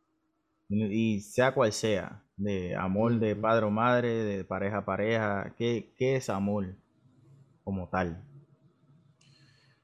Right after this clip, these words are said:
Speaker 2: Primero, dame una nota bien rápida. Estaba viendo en Facebook ahorita como que funny things en exámenes.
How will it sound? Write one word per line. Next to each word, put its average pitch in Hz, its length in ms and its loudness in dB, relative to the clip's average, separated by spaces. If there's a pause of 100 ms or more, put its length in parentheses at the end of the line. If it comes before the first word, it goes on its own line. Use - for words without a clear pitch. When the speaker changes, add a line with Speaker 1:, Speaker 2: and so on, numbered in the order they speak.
(1400)
Speaker 2:
Primero, 104 380 0
dame 95 180 -2 (260)
una 113 160 0
nota 110 220 0
bien 107 120 -4
rápida. 101 340 0
Estaba 82 300 -2
viendo 101 220 0
en 110 100 -4
Facebook 113 400 0
ahorita 101 380 0
como 87 240 -8
que 80 280 -6 (400)
funny 104 420 -2
things 107 380 -4
en 98 260 -4
exámenes. 92 600 -2